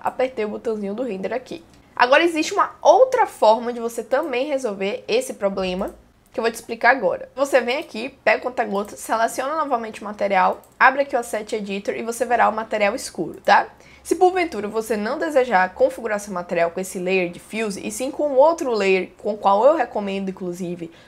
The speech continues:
o V-Ray B R D F, você fará o seguinte. Você verá aqui, nesse diffuse aqui embaixo,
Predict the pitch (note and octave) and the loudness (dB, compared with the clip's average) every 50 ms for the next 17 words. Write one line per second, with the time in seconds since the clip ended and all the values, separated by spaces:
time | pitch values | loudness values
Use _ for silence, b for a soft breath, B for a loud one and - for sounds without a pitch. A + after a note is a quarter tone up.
0 | B B G3 F#3+ G3+ A3 G#3+ A3 A3 A3+ G#3+ - F3+ G3 F#3+ G3 F#3 F#3 F3 F3+ | B B -6 -4 -4 0 4 4 4 4 4 0 0 2 4 4 4 2 2 2
1 | F3 E3+ F#3 G3 G3 G3 - - B B B B B A3 A3 C4 B3+ - A#3 G#3+ | 2 2 4 2 -2 -4 -8 -18 B B B B B -6 -4 -4 -2 0 2 4
2 | G#3 G#3 G#3+ G#3+ - D#4+ C#4+ B3+ G3+ F3 - - - - - - - _ B B | 4 4 2 0 -6 -8 -8 -8 -8 -8 -8 -10 -12 -12 -14 -14 -14 _ B B
3 | B B B B B B A3+ B3 B3 D4 D#4 G#4+ A#4 - - C4+ C4+ - - A3+ | B B B B B B 2 2 4 4 2 4 4 4 4 2 2 0 -6 -10
4 | G#3+ A#3+ E4 - - _ _ _ _ - G#3 G#3+ B3+ B3 - C#4 D4 - G3+ G#3+ | -10 -10 -10 -12 -16 _ _ _ _ -2 0 0 0 0 -2 -10 -10 -10 -8 -6
5 | A#3+ A#3+ - - - G#3 G#3+ A#3 B3+ A3 G#3+ - A3 A3 G#3 F3+ D#3+ D#3 E3+ F3+ | -6 -8 -8 -8 -8 -8 -6 -4 -6 -6 -6 -8 -8 -6 -4 -2 0 0 0 -2
6 | - - - E4 | -2 -4 -8 -12